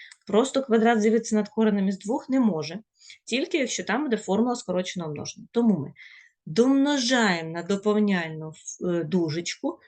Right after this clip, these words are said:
до знаменника. Це буде корінь із двох, але зі знаком мінус. Просто так домножити знаменник не маємо права. Тому домножаємо і чисельник, і знаменник.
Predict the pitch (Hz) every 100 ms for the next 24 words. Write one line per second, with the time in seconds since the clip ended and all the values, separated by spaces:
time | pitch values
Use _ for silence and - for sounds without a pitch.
0 | _ - 185 202 190 160 151 147 - 170
1 | 180 170 175 - 202 185 170 160 156 151
2 | 190 339 - 214 202 175 170 170 180 185
3 | 190 - - _ 175 147 - - _ 202
4 | 269 349 339 302 262 254 262 262 254 220
5 | 226 247 294 269 240 226 185 175 180 185
6 | 185 202 220 _ _ _ _ _ - 196
7 | 190 180 180 180 165 160 156 - 185 175
8 | - 214 - 247 262 262 277 _ _ _
9 | _ _ _ _ _ _ 185 165 175 175
10 | - - -